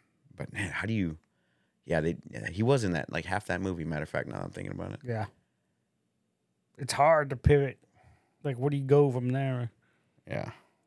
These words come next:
Speaker 1: Uh,
Speaker 2: Say
Speaker 1: did
Speaker 2: it
Speaker 1: you,
Speaker 2: should be Doctor Doom.
Speaker 1: did you pick up the Jujutsu Kaisen, uh, skins on Fortnite?
Speaker 2: Uh, no.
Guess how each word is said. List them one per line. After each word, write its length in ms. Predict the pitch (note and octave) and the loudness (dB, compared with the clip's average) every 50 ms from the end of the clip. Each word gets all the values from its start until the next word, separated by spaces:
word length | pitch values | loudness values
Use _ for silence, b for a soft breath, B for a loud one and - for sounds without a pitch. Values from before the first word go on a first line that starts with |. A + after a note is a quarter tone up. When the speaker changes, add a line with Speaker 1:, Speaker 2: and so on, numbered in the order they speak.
| _ _ _ _ _ _ _ _ _ _ _ _ _ _ - | _ _ _ _ _ _ _ _ _ _ _ _ _ _ 6
Speaker 1:
Uh, 180 | - G#2+ G#2+ G2+ | 8 8 10 10
Speaker 2:
Say 100 | E3 E3 | 10 8
Speaker 1:
did 40 | |
Speaker 2:
it 40 | D3+ B2+ | 8 6
Speaker 1:
you, 40 | |
Speaker 2:
should 120 | - D3+ C3+ | 4 0 0
be 100 | B2+ A#2+ | 0 4
Doctor 320 | A#2 C3 C3 B2+ - B2 | 6 6 6 4 2 -2
Doom. 400 | A#2 A2+ A#2+ B2+ B2+ B2+ B2 A2 - - - _ _ _ - - A#2 | -4 0 0 2 2 0 0 -2 -4 -10 -20 _ _ _ -10 -4 -2
Speaker 1:
did 140 | G#2 A#2+ C3 | 0 2 2
you 80 | D#3 | 4
pick 140 | D3+ F#3 F3 | 6 6 6
up 100 | F#3 F3 | 6 6
the 80 | E3+ E3+ | 6 4
Jujutsu 640 | D#3+ D#3+ D#3+ F3 E3 - - F3 E3+ E3+ E3+ E3+ E3 | 2 2 0 -2 -2 0 2 2 4 4 4 2 4
Kaisen, 640 | - F3 F3 F3 E3 F3 F3 F3 F3 E3+ E3+ E3+ | 8 8 8 8 8 4 2 2 2 2 2 4
uh, 420 | E3 E3 E3 E3 E3 D#3+ E3 D#3+ | 4 4 4 4 4 4 4 2
skins 380 | D#3+ - - F3+ F3+ F#3+ G3 F3+ | 2 2 2 4 4 4 4 4
on 100 | F#3 F3 | 2 4
Fortnite? 540 | D#3+ F#3+ G3 G#3 A3 A#3 A#3 - - - - | 4 4 4 4 4 2 0 0 -4 2 6
Speaker 2:
Uh, 200 | D#3 D#3+ D#3 D3 | 10 10 12 12
no. 200 | C#3 C#3+ B2+ A2 | 12 10 10 8